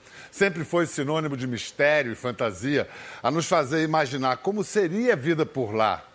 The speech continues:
onde pode estar guardado o mistério da origem da vida aqui. É Marte, planeta metáfora. Hoje, os cientistas anunciaram uma descoberta há muitos anos sonhada.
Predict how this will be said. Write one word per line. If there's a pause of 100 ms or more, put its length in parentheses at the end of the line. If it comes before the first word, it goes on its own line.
(340)
onde
pode
estar
guardado
o
mistério
da
origem
da
vida
aqui. (600)
É
Marte, (140)
planeta
metáfora. (440)
Hoje,
os
cientistas
anunciaram
uma
descoberta (200)
há
muitos
anos
sonhada.